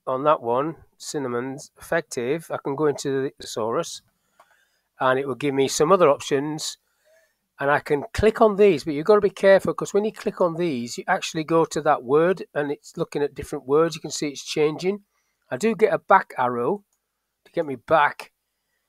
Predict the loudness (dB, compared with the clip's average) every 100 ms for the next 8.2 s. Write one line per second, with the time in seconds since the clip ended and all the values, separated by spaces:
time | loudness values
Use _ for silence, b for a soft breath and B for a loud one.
0 | _ -6 2 2 2 -2 -2 -6 _ _
1 | _ _ _ _ -12 -12 _ -18 -10 -2
2 | 2 2 0 -4 -20 _ _ -20 -20 _
3 | _ -6 -2 0 2 2 0 -4 _ _
4 | _ _ _ _ _ -2 2 4 4 2
5 | 2 4 4 4 -2 -12 -16 -20 _ -16
6 | -8 -4 -2 2 2 0 -4 -6 -4 -4
7 | -6 -10 -14 _ _ _ -10 -6 -4 -2
8 | -4